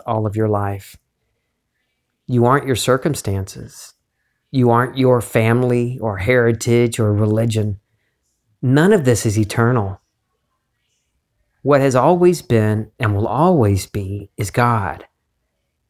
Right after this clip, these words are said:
or imagination, awareness. You are pure awareness,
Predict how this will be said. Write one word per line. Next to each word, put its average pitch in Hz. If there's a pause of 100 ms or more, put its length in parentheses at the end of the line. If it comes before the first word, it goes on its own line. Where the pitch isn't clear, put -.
(140)
or 107
imagination, 104 (1200)
awareness. 139 (1800)
You 139
are 127
pure 165
awareness, 120